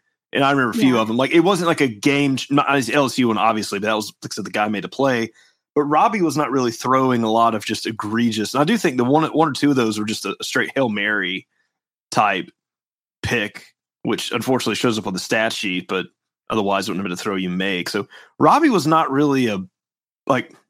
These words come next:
Speaker 1: not trying to beat him while they're down, but for a minute there, what T J was doing, where it was just like, "God, you threw one touchdown and four interceptions against your cupcakes."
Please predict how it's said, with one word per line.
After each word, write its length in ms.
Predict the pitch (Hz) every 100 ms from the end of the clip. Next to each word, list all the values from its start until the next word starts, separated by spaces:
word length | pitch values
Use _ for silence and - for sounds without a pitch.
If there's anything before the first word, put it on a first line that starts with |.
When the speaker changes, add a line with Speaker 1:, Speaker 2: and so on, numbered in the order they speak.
| _ _ _
Speaker 1:
not 140 | 113
trying 160 | - 110
to 160 | 98 - _ _ _ _ _ _ _ _
beat 140 | 147 143
him 100 | 127
while 140 | 117
they're 100 | 110
down, 440 | 107 131 143 120 113
but 160 | 107 - _ _ _ -
for 80 |
a 40 | 123
minute 260 | 151 160
there, 160 | 131 123
what 120 | 101
T 160 | - 220
J 200 | 165 113
was 180 | 104 95
doing, 340 | 113 104 107
where 100 | 104
it 40 | 107
was 80 |
just 180 | 113 -
like, 300 | 110 92 - _
"God, 340 | - 151 127 90
you 320 | 107 143 95 - _ _ _ _ -
threw 180 | 139 117
one 400 | 120 147 156 120
touchdown 800 | 117 95 - 107 107 104 104 - _ _ _ 117
and 120 | 101 _
four 140 | 254 226
interceptions 640 | 123 101 110 90 - 104 113
against 240 | 113 104
your 60 | 110
cupcakes." 840 | - 226 - 104 87 - - -